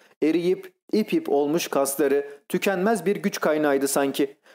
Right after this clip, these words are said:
Görünüşe göre her kasın çelik gibi yapısının arkasında başka bir çelik gibi kas, onun arkasında başka, onun arkasında bir başkası vardı.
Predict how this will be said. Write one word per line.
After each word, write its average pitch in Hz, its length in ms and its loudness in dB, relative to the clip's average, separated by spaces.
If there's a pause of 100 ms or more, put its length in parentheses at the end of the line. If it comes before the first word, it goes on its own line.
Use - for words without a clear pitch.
(120)
Görünüşe 156 440 0
göre 147 400 0
her 170 240 0
kasın 147 580 -2
çelik 190 360 0
gibi 135 200 0
yapısının 156 480 0
arkasında 139 720 0 (220)
başka 135 380 0
bir 143 220 0
çelik 147 340 -2
gibi 131 240 0
kas, - 320 0 (340)
onun 196 200 2
arkasında 156 640 0
başka, 139 580 0 (160)
onun 160 220 2
arkasında 139 640 0
bir 139 160 0
başkası 135 440 0
vardı. 127 340 0